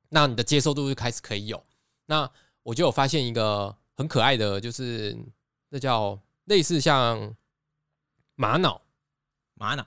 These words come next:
Speaker 2: 石头。
Speaker 1: 石头，石头的东西。琥珀啦，不是玛瑙啦，
Speaker 2: 哦，
Speaker 1: 琥珀。
Speaker 2: 琥珀。
Speaker 1: 对，有一种像是
Speaker 2: 琥珀是透明的。
Speaker 1: 琥珀是有点带黄色的
Speaker 2: 对，对，对，
Speaker 1: 纹路的那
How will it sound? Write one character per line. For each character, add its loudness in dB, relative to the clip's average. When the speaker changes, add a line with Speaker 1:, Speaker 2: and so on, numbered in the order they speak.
Speaker 2:
石 -4
头。 0
Speaker 1:
石 0
头， 2
石 -4
头 2
的 -4
东 -2
西。 -10
琥 6
珀 12
啦， 2
不 -6
是 -2
玛 2
瑙 2
啦， -12
Speaker 2:
哦， -2
Speaker 1:
琥 0
珀。 4
Speaker 2:
琥 -6
珀。 0
Speaker 1:
对， 2
有 2
一 2
种 2
像 2
是 6
Speaker 2:
琥 6
珀 2
是 2
透 2
明 -6
的。 -10
Speaker 1:
琥 4
珀 6
是 0
有 6
点 0
带 2
黄 2
色 0
的 0
Speaker 2:
对， -2
对， 0
对， 2
Speaker 1:
纹 0
路 0
的 0
那 0